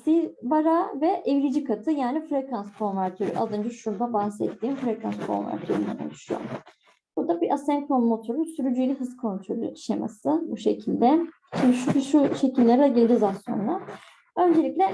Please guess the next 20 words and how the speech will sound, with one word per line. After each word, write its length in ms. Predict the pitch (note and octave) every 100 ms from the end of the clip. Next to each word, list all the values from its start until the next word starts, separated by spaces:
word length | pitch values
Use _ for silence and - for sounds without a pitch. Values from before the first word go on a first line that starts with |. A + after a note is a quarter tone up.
| -
katları 420 | D4+ - C#4 D#4
tek 220 | D#4 -
tek 180 | D4+ D#4 -
inceleyelim. 720 | B3+ A#3+ G#3+ F#3 G#3 D#4+ D#4+ - _ - _ -
Doğrultucu 500 | D4 C#4 A#3 A#3+ C#4
katı. 260 | A#3+ - F#3+ - _ - - -
Doğrultucu 420 | D4+ F#4+ E4+ C4 C4+
katında 540 | E4+ D#4 A#3 D3 - - _ - - -
isminden 480 | - D4 C#4+ A#3 G#3
de 40 |
anladığımız 680 | - B3+ A#3 G3+ F#3+ F#3 A#3+
gibi, 180 | C4+ C4
güç 140 | C4+
çek 200 | C4 -
döneminden 400 | G#3 F#3+ F#3+ F#3+
de 40 |
aşina 440 | - A3+ A3+ A#3+ G3+
olduğumuz 280 | G3 F#3+ G#3+
gibi 240 | D#4+ B3
D 200 | D4